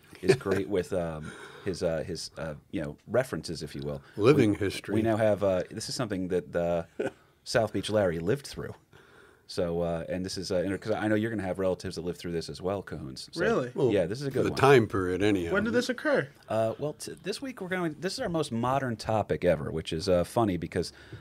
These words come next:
Speaker 1: um, people have this complex, I'm sure you're familiar with it, where, uh, there's the idea that, uh, in my head, the nineties were ten years ago.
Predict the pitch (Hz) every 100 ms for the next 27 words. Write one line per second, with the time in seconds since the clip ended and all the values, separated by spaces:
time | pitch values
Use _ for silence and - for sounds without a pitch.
0 | - 92 92 90 151 131 120 95 107 -
1 | 104 113 127 120 - - 95 90 - 92
2 | 92 101 98 117 - - - - 92 90
3 | 87 90 - 95 87 95 92 85 95 98
4 | 90 87 - 85 - 92 110 131 95 78
5 | - 92 92 104 98 71 - 78 - 78
6 | 80 78 71 -